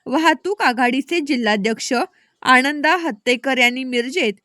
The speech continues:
डॉक्टर बाबासाहेब आंबेडकर यांच्या पुतळ्यासमोर रस्त्यावर पडलेल्या खड्ड्यात पावसाच्या साचलेल्या पाण्यात झोपून अनोखे आंदोलन केले. महापालिकेने तातडीने रस्ते दुरुस्ती करावीत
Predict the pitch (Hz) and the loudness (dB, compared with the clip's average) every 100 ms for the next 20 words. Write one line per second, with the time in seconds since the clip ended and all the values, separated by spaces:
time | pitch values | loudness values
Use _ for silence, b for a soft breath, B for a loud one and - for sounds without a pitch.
0 | _ _ 254 262 262 - 381 427 359 208 | _ _ -4 0 0 0 0 2 4 2
1 | 226 269 330 381 339 214 226 226 254 247 | 2 -2 -2 -2 -2 -2 -2 -4 -2 -2
2 | 240 233 339 - 254 277 339 370 - 220 | -4 -4 -6 -6 -8 -2 2 2 0 -2
3 | 190 185 - b b b 277 294 311 - | 0 -2 -6 b b b 2 4 2 0
4 | 330 359 427 - 339 233 254 262 277 269 | 2 2 0 0 0 2 2 2 0 -4
5 | 214 311 214 - _ _ - 233 220 - | 0 0 0 -2 _ _ 2 2 2 -2
6 | 277 302 330 349 240 - 233 233 254 285 | -4 0 -2 2 0 2 0 4 4 2
7 | 262 214 226 226 262 202 330 262 202 b | 0 2 0 0 -2 -2 -2 -4 -4 b
8 | b - 240 254 285 359 370 - 226 208 | b 0 0 0 -2 0 -2 2 2 2
9 | 226 233 302 285 185 175 - _ _ - | 2 2 0 0 2 0 -2 _ _ -4
10 | 240 262 285 - 285 269 294 269 311 - | 2 4 2 2 0 0 -4 -2 -2 2
11 | 220 - 262 330 262 196 190 b b 247 | 0 2 -2 -2 -2 -4 -6 b b 0
12 | 277 - - 370 349 277 269 - 339 320 | 0 0 -4 -4 -2 -4 -4 -4 -4 0
13 | 233 254 294 | 0 0 0